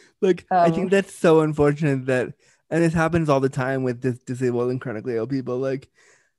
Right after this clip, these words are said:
Speaker 1: the med-, and, you know, the medical teams that are, first of all, I am of, I'm the other way. Like, I don't wanna talk to the doctors unless I'm dying. I'll, like, I'll figure it out. I'll be fine. Like, I don't wanna talk to them
Speaker 2: <laughs>
Speaker 1: because I'm like, "You're not gonna help me anyway."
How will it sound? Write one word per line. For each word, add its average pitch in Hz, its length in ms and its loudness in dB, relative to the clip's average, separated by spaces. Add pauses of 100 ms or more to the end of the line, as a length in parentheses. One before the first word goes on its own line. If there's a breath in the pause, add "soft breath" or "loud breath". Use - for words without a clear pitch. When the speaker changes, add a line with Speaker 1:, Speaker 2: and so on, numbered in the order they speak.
(120)
Speaker 1:
the 147 240 0
med-, 156 340 2
and, 160 380 -2 (540)
you 175 160 0
know, 160 140 4
the 151 100 0
medical 160 280 2
teams 151 300 2
that 139 140 4
are, 135 100 2 (540)
first 165 220 -2
of - 40 -6
all, 120 320 2
I 160 200 0
am 147 240 0
of, 135 420 -2 (120)
I'm 151 300 -2
the 143 120 4
other 135 180 4
way. 113 160 2
Like, 110 160 -2
I 131 180 2
don't 135 320 -2
wanna 117 220 -6
talk 135 160 -6
to 135 80 -8
the 127 40 -6
doctors 123 320 -6
unless 120 300 -4
I'm 120 80 -6
dying. 104 460 -4
I'll, 107 160 -2
like, 104 100 -6
I'll 135 240 -2
figure 120 240 -2
it 104 60 0
out. 107 200 0
I'll 85 140 -4
be 139 100 -6
fine. 110 380 -6 (300 soft breath)
Like, 123 80 -6
I 135 80 -2
don't 139 120 -2
wanna 139 200 -2
talk 139 220 -6
to 127 60 -10
them 123 160 -6
Speaker 2:
<laughs> - 0 -
Speaker 1:
because 127 180 -10
I'm 135 120 -4
like, 131 180 -4
"You're 143 100 -4
not 139 120 -6
gonna 143 140 -4
help 131 160 -2
me 135 100 -4
anyway." 165 460 0